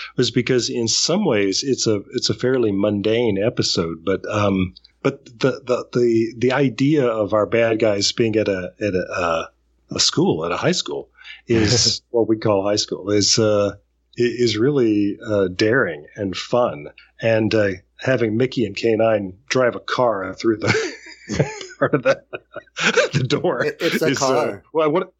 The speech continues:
Speaker 3: It's
Speaker 1: it's
Speaker 3: a car.
Speaker 1: <laughs> We are in a car.
Speaker 3: We are in a car.
Speaker 1: I know we're in a car. <laughs> Oh, yeah. And Mickey's realization that he is, in
Speaker 3: The
Speaker 1: fact,
Speaker 3: robot.
Speaker 1: the Tin Dog. <laughs> He's, that's who he is.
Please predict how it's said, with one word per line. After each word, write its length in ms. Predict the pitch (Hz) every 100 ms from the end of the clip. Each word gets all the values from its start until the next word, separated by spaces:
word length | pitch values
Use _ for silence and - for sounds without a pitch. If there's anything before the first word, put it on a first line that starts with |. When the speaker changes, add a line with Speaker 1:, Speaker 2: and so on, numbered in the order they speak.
| _
Speaker 3:
It's 240 | - 147 165
Speaker 1:
it's 120 | 143
Speaker 3:
a 40 |
car. 280 | 135 139 156
Speaker 1:
<laughs> 40 |
We 220 | 151 185 196
are 220 | 165 165
in 180 | 151 143
a 160 | 143
car. 260 | 143 160 165
Speaker 3:
We 60 | 170
are 260 | 165 151 143
in 200 | 151 147
a 120 | 151
car. 220 | 151 131
Speaker 1:
I 100 | 165
know 100 | 143 247
we're 60 |
in 60 | 165
a 80 | 147
car. 760 | 147 143 135 - 151 143 135 - _
<laughs> 240 | - -
Oh, 600 | - 277 302 269 135 - _ _ _ - 190 _
yeah. 340 | 151 160 143 117 _
And 160 | 156 170
Mickey's 320 | 160 175 143
realization 560 | 147 135 135 135 - 131
that 80 |
he 340 | 156 185 123 123
is, 200 | 127 -
in 100 | 120
Speaker 3:
The 40 | -
Speaker 1:
fact, 180 | 113
Speaker 3:
robot. 300 | 120 117 - - - -
Speaker 1:
the 120 | 143
Tin 280 | 143 143 127
Dog. 280 | 123 113 151 214 156
<laughs> 140 | -
He's, 420 | 175 165 131 - - 139 _ - - - - -
that's 260 | 139 -
who 120 | 123
he 200 | 110 113 107 104
is. 240 | 107 -